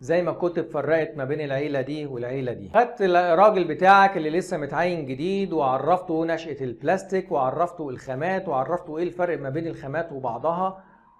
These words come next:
وكمان وريته الاستخدامات بتاعت كل خامة، المنتجات المشهورة في كل خامة كمعلومات أساسية لازم يبقى عارفها.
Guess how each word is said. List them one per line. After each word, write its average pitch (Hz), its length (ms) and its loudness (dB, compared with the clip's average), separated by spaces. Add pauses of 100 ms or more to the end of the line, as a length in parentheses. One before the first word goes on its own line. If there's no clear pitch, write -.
(160)
وكمان 208 500 2
وريته 196 720 2
الاستخدامات 156 880 -4
بتاعت 180 400 0 (120)
كل 180 380 0
خامة، 180 520 0
المنتجات 135 540 -4
المشهورة 156 540 -2
في - 80 -8
كل 165 280 -4
خامة 175 400 0 (200)
كمعلومات 208 600 4
أساسية 175 580 2
لازم 170 360 4
يبقى 160 280 0
عارفها. 143 400 0